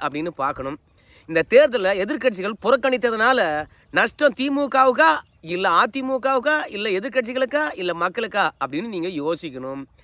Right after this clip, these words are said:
அதையெல்லாம் தாண்டி தான் திமுகவுக்கு தேர்தலில் எப்படி நிச்சயம் தோல்வி அப்படின்ற விஷயம் உங்களுக்கு புரியும். முதல்ல ஈரோடு கிழக்கு இடைத்தேர்தல் ஏற்கனவே ஒரு முறை சந்தித்து இருக்கிறது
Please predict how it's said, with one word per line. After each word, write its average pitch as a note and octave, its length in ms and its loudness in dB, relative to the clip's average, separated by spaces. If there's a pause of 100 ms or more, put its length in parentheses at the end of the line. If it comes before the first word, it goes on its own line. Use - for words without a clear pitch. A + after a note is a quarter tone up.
(200)
அதையெல்லாம் F3+ 680 4
தாண்டி A3 480 4
தான் D3 300 -2 (440)
திமுகவுக்கு A#3+ 720 0
தேர்தலில் F#3+ 480 -4
எப்படி F3 260 -6
நிச்சயம் A3 380 -6
தோல்வி G3+ 360 -4 (300)
அப்படின்ற C#3+ 360 -6
விஷயம் G3+ 280 -10
உங்களுக்கு D3+ 360 -6
புரியும். C#3+ 480 -6 (560)
முதல்ல A3 320 4 (500)
ஈரோடு A#3+ 440 4
கிழக்கு G#3 300 -2
இடைத்தேர்தல் D#3+ 580 -2 (320)
ஏற்கனவே A#3+ 560 4
ஒரு G3+ 220 4
முறை F3 220 0
சந்தித்து F3+ 400 -4
இருக்கிறது D#3 440 -4